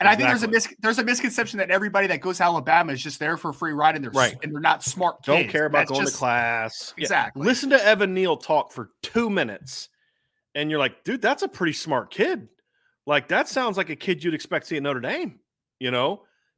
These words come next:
Speaker 2: But he felt he could get developed at Alabama better than he could get developed at Notre Dame. It's just, you know, that's just the reality of it. And he was correct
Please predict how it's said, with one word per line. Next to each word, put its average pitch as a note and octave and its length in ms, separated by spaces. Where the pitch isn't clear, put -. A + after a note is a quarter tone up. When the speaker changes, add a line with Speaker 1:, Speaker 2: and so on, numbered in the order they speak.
Speaker 2:
But D3 180
he D3+ 220
felt B2 220
he D3 80
could D#3+ 160
get D3 140
developed D#3 380
at B2+ 160
Alabama A#2+ 500
better A2+ 240
than B2 100
he B2+ 60
could C3 140
get B2+ 120
developed B2+ 300
at C#3+ 40
Notre D3 160
Dame. F3+ 260
It's - 120
just, B2 200
you A#2+ 100
know, B2+ 320
that's F#3+ 180
just - 180
the A2+ 60
reality A2 360
of E2 120
it. A#2 60
And B2 80
he C#3+ 80
was C3+ 280
correct - 500